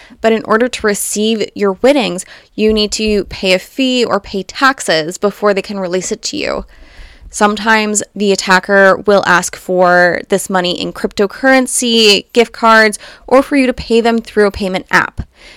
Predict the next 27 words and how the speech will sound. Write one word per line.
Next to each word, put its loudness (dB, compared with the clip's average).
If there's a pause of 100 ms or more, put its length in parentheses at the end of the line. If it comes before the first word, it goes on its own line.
(100)
Now, 4
what 2
is -2
very 2
important -2
is 0
the 0
government -4
will 0
never 0
ask 0
you -2
to 2
pay -2
them 0 (320)
in -4 (120)
any 4
of 2
these 0
ways. 2 (240)
So 2
immediately, -2
the -6
moment -2
you -2
know 0
that, 0